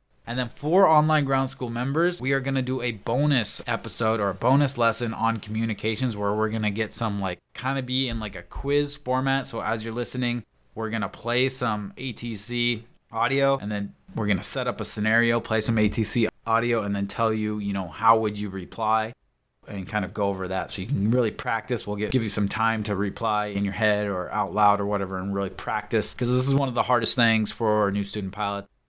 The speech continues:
It gets nerve-wracking. You need the confidence, so practice makes, is the biggest key to that. So we're gonna kinda come up with a bonus episode for that. And that'll be in the online ground school.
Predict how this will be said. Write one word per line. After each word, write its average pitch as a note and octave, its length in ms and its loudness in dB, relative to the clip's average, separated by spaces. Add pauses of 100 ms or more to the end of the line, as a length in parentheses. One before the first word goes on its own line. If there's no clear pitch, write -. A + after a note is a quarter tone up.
(240)
It F#2+ 240 -6
gets - 240 -10
nerve-wracking. G#2 840 0 (460)
You G2 100 -6
need G#2 160 -2
the - 60 -12
confidence, G#2 540 0
so F#2 120 -2
practice A2+ 800 -2
makes, G2+ 680 2
is G#2 280 -2
the F2+ 140 -6
biggest G#2 500 2
key G#2 280 -4
to F#2 140 -18
that. G#2+ 320 -8
So G#2 100 -4
we're G#2 160 0
gonna G2+ 160 2
kinda G2+ 260 -2
come A2 200 -2
up G2 120 -2
with F2+ 100 -4
a E2+ 40 -6
bonus F#2 440 -2 (160)
episode F2+ 540 -4
for D2 280 -6
that. C#2+ 220 -8 (360)
And G#2 360 -2
that'll A2+ 180 0
be A2+ 180 0
in G#2+ 100 0
the G#2+ 80 2
online G2+ 380 2
ground F#2+ 280 -2
school. G2 360 -2